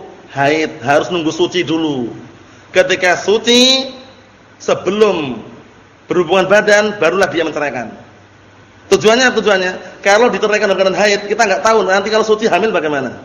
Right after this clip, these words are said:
Setelah suci hamil, paham belum? Karena tujuannya itu nanti kalau diceraikan dalam hamil ini lain hukumnya gitu loh.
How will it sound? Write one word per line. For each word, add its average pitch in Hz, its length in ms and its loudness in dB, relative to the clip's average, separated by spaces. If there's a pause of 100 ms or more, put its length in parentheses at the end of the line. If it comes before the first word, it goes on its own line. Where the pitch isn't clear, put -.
(160)
Setelah 156 260 -4
suci 165 320 -2 (460)
hamil, 139 340 0 (460)
paham 156 160 0
belum? 196 180 2 (720)
Karena 180 240 2
tujuannya 247 480 0
itu 220 80 0
nanti 214 240 0
kalau 220 160 2
diceraikan 214 400 0
dalam 196 200 0
hamil 180 280 2
ini 247 80 2
lain 220 200 2
hukumnya 196 360 0
gitu 180 160 -2
loh. 127 160 -4